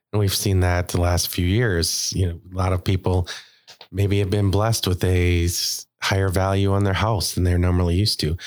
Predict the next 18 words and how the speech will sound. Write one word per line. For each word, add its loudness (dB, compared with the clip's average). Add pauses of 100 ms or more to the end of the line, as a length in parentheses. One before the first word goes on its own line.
(320)
A -4
lot 0
of -2
people 0
don't 2
even 2
know -2
what -2
their 2
current -2
value 0
of -2
their -2
house -2
is, -4 (440)
you -2
know, 0
but -2